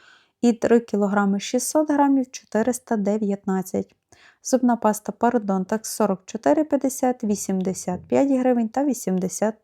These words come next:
три гривні, п'ятдесят, сімдесят п'ять та сто мілілітрів. Прокладки від Kotex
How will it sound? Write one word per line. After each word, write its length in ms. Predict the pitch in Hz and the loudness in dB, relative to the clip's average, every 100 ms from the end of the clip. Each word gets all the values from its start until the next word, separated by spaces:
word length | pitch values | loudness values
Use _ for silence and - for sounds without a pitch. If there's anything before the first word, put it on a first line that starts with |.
| _ | _
три 220 | - 202 196 | -2 -2 0
гривні, 380 | 180 175 180 - _ _ _ | -2 -2 -4 -6 _ _ _
п'ятдесят, 600 | 202 190 - 247 285 - _ | -2 -2 0 2 0 -2 _
сімдесят 640 | - 190 180 180 - 202 | -6 -4 -2 -2 -4 -2
п'ять 280 | - 277 294 _ _ _ | 2 2 0 _ _ _
та 180 | 262 311 | -2 -2
сто 380 | - - 190 | -6 -2 2
мілілітрів. 800 | 220 214 180 180 190 - 202 196 202 _ _ - - _ _ _ - | 2 2 0 -2 -4 -4 -2 -2 -6 _ _ -20 -20 _ _ _ 2
Прокладки 640 | 277 269 320 403 - 269 | 2 4 4 2 2 2
від 240 | 240 - - | 2 -2 0
Kotex 500 | 233 220 220 - | 2 2 -2 -4